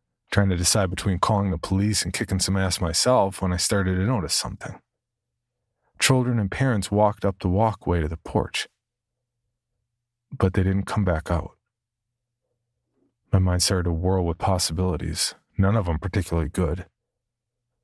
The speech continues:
Of course, the mundane was always possible, and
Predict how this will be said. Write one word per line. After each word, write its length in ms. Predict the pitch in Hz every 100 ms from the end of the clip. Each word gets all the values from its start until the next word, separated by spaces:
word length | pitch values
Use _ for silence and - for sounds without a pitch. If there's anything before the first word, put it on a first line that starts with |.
| _
Of 100 | -
course, 340 | - 107 95 -
the 80 |
mundane 600 | 95 85 85 104 131 95
was 140 | 92 90
always 240 | 92 85
possible, 640 | - 82 80 - 90 90 92
and 160 | 80